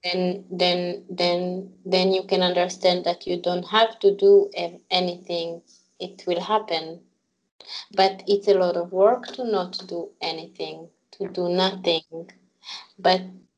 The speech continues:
Speaker 1: we actually manage to feel like we are working and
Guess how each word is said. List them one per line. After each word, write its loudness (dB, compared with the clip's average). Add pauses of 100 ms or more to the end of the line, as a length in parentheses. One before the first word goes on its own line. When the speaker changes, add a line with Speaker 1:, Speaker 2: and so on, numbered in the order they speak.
(140)
Speaker 1:
we 6
actually 0
manage 2
to 6
feel 2
like 2
we 6
are 4
working 2
and -2